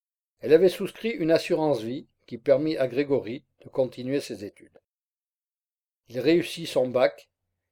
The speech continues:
et partit étudier à Bordeaux, où il obtint sa maîtrise de physique et ne fit jamais parler de lui, jusqu'à son arrestation dans la région grenobloise. Gilles et Sagol remercièrent infiniment leurs collègues.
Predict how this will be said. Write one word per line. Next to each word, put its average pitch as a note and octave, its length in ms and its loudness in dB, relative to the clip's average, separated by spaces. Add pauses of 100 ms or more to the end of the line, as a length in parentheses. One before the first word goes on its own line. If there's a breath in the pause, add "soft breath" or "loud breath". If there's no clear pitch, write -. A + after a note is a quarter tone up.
(140)
et A#2+ 80 -6
partit - 420 0
étudier C#3 400 -2
à C3 80 6
Bordeaux, A2+ 560 -2 (340)
où A#2+ 80 -6
il B2+ 140 0
obtint C#3 440 6
sa - 220 -6
maîtrise B2+ 420 -4
de A#2+ 100 -4
physique A#2 580 -14 (720)
et C#3 120 -2
ne D3 100 -2
fit C3 220 -12
jamais A#2 480 -4 (100)
parler A2 300 -4
de G2 100 -10
lui, F2 380 -20
jusqu'à - 400 0
son D3 240 4
arrestation D3+ 840 4
dans B2 160 -4
la C3 100 2
région C#3 360 6
grenobloise. A#2+ 800 -2 (680)
Gilles E3+ 540 -2
et D3+ 100 2
Sagol C#3+ 580 6
remercièrent C3 840 0
infiniment D3 720 -2
leurs A2 180 -4
collègues. - 440 -14